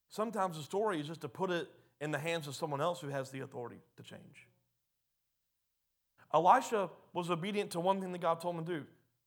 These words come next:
Tell Hazael about the desires that he may not see. And I want you to notice something. Is this, y'all, y'all okay? Y'all awake? Okay.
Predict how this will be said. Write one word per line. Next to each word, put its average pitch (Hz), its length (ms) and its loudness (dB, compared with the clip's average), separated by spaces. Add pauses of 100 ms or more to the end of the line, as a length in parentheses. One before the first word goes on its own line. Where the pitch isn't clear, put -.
(180)
Tell 185 200 2
Hazael 160 640 4 (560)
about 143 260 4
the 143 80 -2
desires 139 540 6
that 131 100 -4
he 135 140 -4
may 131 160 -4
not 123 180 -8
see. - 180 -14 (1700)
And 170 80 -2
I 185 60 -2
want 247 220 0
you 247 80 -2
to 196 80 0
notice 233 280 0
something. 135 360 -4
Is 135 80 -6
this, 233 200 0
y'all, 160 200 2
y'all 180 140 6
okay? 202 220 0 (1080)
Y'all 151 160 4
awake? 180 320 6 (1080)
Okay. 117 160 -4